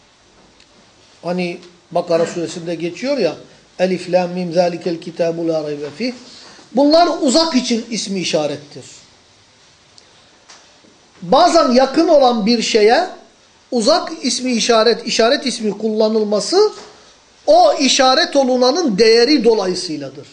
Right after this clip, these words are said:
Kıymetinin yüceliğini anlatmak içindir. Adeta şöyle, "Şu yüce ayetler var ya,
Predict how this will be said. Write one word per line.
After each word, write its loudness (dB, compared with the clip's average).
Kıymetinin 2
yüceliğini 0
anlatmak 0
içindir. -10
Adeta 2
şöyle, 2
"Şu 2
yüce 2
ayetler 2
var 4
ya, -2